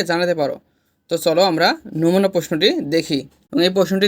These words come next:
দেখার আগে তোমরা যদি এডুকেশন ফেভার YouTube চ্যানেলটিতে নতুন হয়ে থাকো, তাহলে অবশ্যই বলবো আমাদের চ্যানেলটিকে সাবস্ক্রাইব করে পাশে থাকো।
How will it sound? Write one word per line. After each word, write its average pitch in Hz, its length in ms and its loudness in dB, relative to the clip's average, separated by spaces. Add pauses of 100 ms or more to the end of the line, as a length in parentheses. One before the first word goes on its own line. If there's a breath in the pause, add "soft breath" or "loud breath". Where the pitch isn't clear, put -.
দেখার 165 220 2
আগে 175 200 0
তোমরা 175 240 -2
যদি 185 280 -2
এডুকেশন 165 360 -4
ফেভার 175 320 0
YouTube 165 320 -4
চ্যানেলটিতে 180 340 -2
নতুন 165 260 -2
হয়ে 180 180 -4
থাকো, 156 180 -2 (380 loud breath)
তাহলে 165 220 0 (100)
অবশ্যই 165 320 -2
বলবো 175 260 2
আমাদের 160 240 -2
চ্যানেলটিকে 165 460 -4
সাবস্ক্রাইব 165 380 -2
করে 170 160 -2
পাশে 180 220 -6
থাকো। 139 240 -6